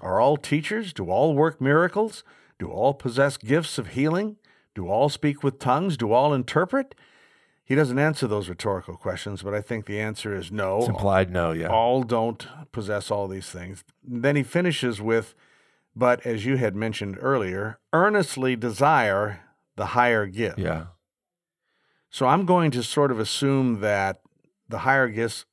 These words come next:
Speaker 1: gifts are listed first here when he talks about he's given apostles and et cetera. Is that right? Or, w-,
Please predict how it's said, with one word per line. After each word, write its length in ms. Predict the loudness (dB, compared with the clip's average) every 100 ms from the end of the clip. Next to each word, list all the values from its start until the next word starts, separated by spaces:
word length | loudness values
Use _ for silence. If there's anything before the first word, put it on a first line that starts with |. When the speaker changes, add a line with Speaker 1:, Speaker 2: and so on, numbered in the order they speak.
| -4
Speaker 1:
gifts 300 | -2 -2 -4
are 160 | -8
listed 400 | -4 -4 -4 -10
first 540 | -10 -4 -2 -2 -6 -14 -18 _
here 360 | -8 -4 -2
when 160 | -4 -6
he 60 | -8
talks 340 | -8 -8 -8
about 160 | -8 -8
he's 180 | -10
given 300 | -8 -8 -8
apostles 580 | -10 -8 -8 -8 -12 -12
and 320 | -12 -14 -16 -20 _ _ -20
et 80 | -14
cetera. 420 | -12 -12 -14 -18 _ _ _ -10
Is 120 | 0
that 220 | 0 0
right? 360 | 0 2 0 -2
Or, 260 | 0 0
w-, 200 | -2 -8